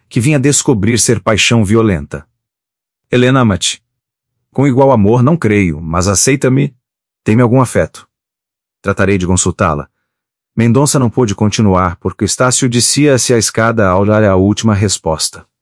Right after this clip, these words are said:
Mendonça disse eu também. Na sala estavam ainda as mesmas pessoas.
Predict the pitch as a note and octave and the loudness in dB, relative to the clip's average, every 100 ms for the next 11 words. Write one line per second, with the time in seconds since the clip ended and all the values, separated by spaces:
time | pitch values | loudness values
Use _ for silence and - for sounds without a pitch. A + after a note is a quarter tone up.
0 | _ _ _ _ _ _ F#2+ F#2+ A#2 G#2 | _ _ _ _ _ _ -2 0 0 0
1 | F2 - F#2 G2+ F2+ D#2 - _ _ _ | -4 -4 -2 0 0 -4 -10 _ _ _
2 | _ _ _ - D3+ - D#3+ D3+ - D3 | _ _ _ -4 0 2 2 2 0 0
3 | A#2+ A#2 B2 G#2+ G#2 G2+ G2+ - F#2 - | 2 2 2 2 0 0 -2 -2 -2 -2
4 | D#2+ D2 - | -2 -2 -4